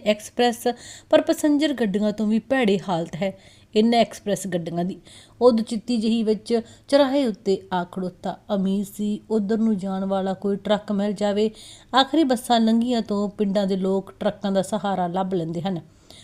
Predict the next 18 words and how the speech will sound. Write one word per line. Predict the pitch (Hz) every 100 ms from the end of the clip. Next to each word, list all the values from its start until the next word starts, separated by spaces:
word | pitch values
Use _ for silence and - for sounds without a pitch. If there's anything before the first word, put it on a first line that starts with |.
| - - -
ਉਹਨਾਂ | 330 392
ਨੂੰ | 359 349 349
ਤਾਂ | - 302 311
ਇਹ | 277 277
ਮੁਫਤ | 254 233 202 214
ਦੀ | 202 196
ਕਮਾਈ | - 208 180
ਹੁੰਦੀ | 185 165 185
ਹੈ। | 208 - - - -
ਜਿਹੜਾ | 269 269 269 254 254 - _
ਕਿਹੜਾ | - 330 349
ਮਾਲਕ | 254 208 208 220
ਨੂੰ | 214 196
ਹਿਸਾਬ | - 240 202 185
ਕਿਤਾਬ | 180 190 190 180
ਦੇਣਾ | 185 190
ਹੁੰਦਾ | 185 185 190
ਆ। | 190 196